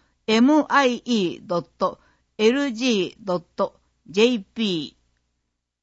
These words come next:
プレゼント応募専用メールアドレス。三重県の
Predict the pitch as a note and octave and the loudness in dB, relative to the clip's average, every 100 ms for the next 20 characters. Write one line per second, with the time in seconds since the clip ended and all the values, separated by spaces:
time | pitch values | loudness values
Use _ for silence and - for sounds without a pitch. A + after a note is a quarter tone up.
0 | _ _ _ B3+ D4 C#4+ B3+ G3+ F#3+ F3+ | _ _ _ -2 0 0 -2 -2 -2 -4
1 | - A3+ C4 C4+ C4 B3 A#3+ B3 A#3+ A#3 | -2 -2 -2 -2 -4 -4 -2 0 0 0
2 | A3+ G3+ G#3 A3+ A3 G#3+ G3+ F#3+ E3 D#3 | -2 0 0 0 -2 -2 -2 -4 -6 -6
3 | D3+ - - _ _ _ _ _ _ _ | -10 -14 -20 _ _ _ _ _ _ _
4 | _ _ _ _ _ _ _ _ _ _ | _ _ _ _ _ _ _ _ _ _
5 | _ _ _ _ _ _ _ _ _ _ | _ _ _ _ _ _ _ _ _ _
6 | _ _ _ _ - G#3 C4 D4 A#3+ A3 | _ _ _ _ 2 6 6 6 2 -2
7 | F#3+ E3+ D#3+ | -2 -2 -6